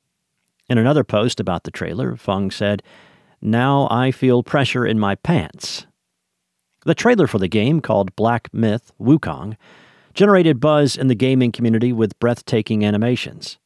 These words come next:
Feng's posts may jeopardize the commercial success of the game, which has no release date yet.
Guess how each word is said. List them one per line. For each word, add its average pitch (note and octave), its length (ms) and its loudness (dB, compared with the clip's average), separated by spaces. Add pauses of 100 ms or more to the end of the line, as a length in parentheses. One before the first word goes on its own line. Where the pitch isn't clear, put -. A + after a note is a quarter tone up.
(320)
Feng's A2+ 260 -2
posts - 640 -4
may E3 460 0
jeopardize A#2+ 580 0
the A2 100 -8
commercial G#2+ 440 0
success - 480 -2
of F2+ 80 -6
the E2 100 -10
game, F#2+ 320 -6
which A2+ 220 -4
has G#2+ 340 -2
no A2 140 0
release F#2+ 420 -2
date - 300 -10
yet. G#2 360 -8